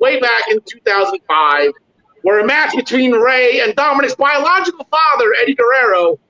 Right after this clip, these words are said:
took place, where Dominic cost his father the match in order to stay and be Rey, be raised by Rey and the Mysterios.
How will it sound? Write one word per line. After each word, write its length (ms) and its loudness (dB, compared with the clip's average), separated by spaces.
took 220 0
place, 500 0
where 200 2
Dominic 420 0
cost 340 0
his 200 -4
father 360 0
the 120 0
match 500 -4
in 140 -2
order 360 2
to 160 -2
stay 680 0
and 160 -2
be 140 2
Rey, 640 0
be 120 0
raised 680 -2
by 240 0
Rey 800 0
and 340 0
the 80 0
Mysterios. 1120 -2